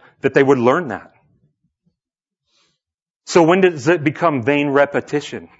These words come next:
Here's when it becomes vain repetition. When it stops meaning anything here.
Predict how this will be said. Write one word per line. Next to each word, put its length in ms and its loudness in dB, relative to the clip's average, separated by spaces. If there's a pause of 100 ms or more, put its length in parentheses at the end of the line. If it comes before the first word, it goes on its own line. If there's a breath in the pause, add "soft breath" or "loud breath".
(1400)
Here's 180 2
when 120 0
it 120 -4
becomes 420 -6
vain 280 0
repetition. 720 -4 (560)
When 160 -4
it 60 -6
stops 360 4
meaning 320 -2
anything 340 -8
here. 280 -10